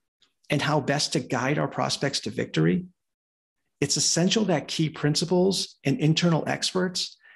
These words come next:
make real time to be involved with the marketing. If not,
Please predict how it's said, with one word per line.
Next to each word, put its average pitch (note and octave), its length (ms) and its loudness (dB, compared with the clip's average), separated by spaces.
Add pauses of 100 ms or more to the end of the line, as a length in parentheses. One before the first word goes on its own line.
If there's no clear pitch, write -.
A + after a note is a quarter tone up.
(100)
make C#3 240 2
real C#3+ 380 4
time D#3 360 -2
to - 80 -10
be C3+ 160 -2
involved B2+ 460 -2
with B2+ 100 -6
the B2 80 -12
marketing. A#2+ 520 -6 (1200)
If F3 220 2
not, E3 400 2